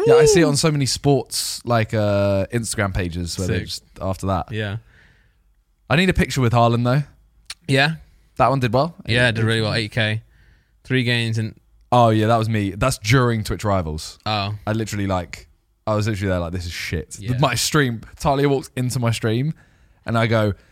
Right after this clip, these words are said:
Speaker 1: "Yeah, I'm doing Twitch Rivals right now. It's shit." And she goes,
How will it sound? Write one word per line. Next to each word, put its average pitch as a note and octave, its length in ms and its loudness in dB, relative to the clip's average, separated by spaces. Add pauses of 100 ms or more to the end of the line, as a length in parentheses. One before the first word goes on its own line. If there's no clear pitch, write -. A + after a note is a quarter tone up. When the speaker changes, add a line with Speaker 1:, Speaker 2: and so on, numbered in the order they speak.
(140)
Speaker 1:
"Yeah, A#2+ 120 0
I'm A2+ 80 0
doing A#2 140 2
Twitch G#2 220 -2
Rivals G2 300 2
right D2+ 120 -4
now. E2 140 -6
It's C2+ 120 -12
shit." - 500 -8 (1000)
And B2+ 140 0
she C3+ 120 2
goes, A#2+ 300 2